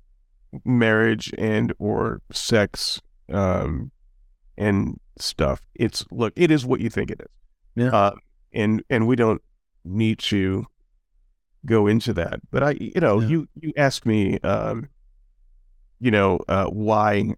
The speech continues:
Speaker 1: I thought that people, you know, felt the need to defend slavery. And, and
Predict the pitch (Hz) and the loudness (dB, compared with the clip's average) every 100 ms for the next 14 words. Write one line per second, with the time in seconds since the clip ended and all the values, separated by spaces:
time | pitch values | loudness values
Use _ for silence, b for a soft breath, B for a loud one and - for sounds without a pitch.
0 | - - - - - - - - 64 - | -6 -6 -6 -6 -8 -8 -6 -4 -4 -6
1 | - _ _ _ _ _ _ _ _ _ | -12 _ _ _ _ _ _ _ _ _
2 | _ _ _ _ _ _ - 101 - - | _ _ _ _ _ _ -2 0 -2 -4
3 | - - - 98 101 104 110 110 110 - | 0 0 -2 -6 -2 0 0 -2 -4 -6
4 | _ - 104 - 104 - 113 107 - - | _ -2 -2 -2 -6 -2 0 0 0 -6
5 | - _ _ _ _ _ _ _ _ _ | -14 _ _ _ _ _ _ _ _ _
6 | _ - - - 127 117 - - - 120 | _ -12 -6 0 2 2 -2 -10 -6 -4
7 | 117 147 131 | 0 2 0